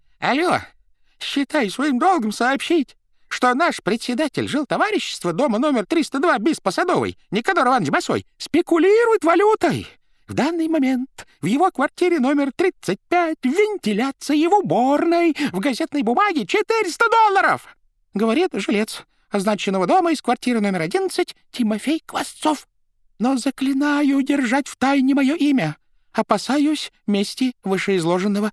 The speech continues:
председателя". И повесил трубку. "Подлец". Что дальше происходило в квартире номер пятьдесят, неизвестно. Но известно, что происходило у Никанора Ивановича.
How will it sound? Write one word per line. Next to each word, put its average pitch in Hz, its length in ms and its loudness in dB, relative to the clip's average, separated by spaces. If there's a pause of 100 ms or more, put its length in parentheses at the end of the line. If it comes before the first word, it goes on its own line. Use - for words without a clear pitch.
(140)
председателя". 123 680 -4 (720)
И - 100 -2
повесил 110 560 -6
трубку. - 500 -14 (520)
"Подлец". - 500 -12 (720)
Что - 280 -2
дальше 180 340 -2
происходило 131 640 -2
в - 60 -10
квартире 107 460 -4
номер 101 280 -4
пятьдесят, 82 580 -10
неизвестно. 139 640 -8 (600)
Но 120 220 0
известно, 110 640 -4
что 110 220 -6
происходило 92 840 -6 (340)
у 101 80 -6
Никанора 90 600 -6
Ивановича. 80 680 -12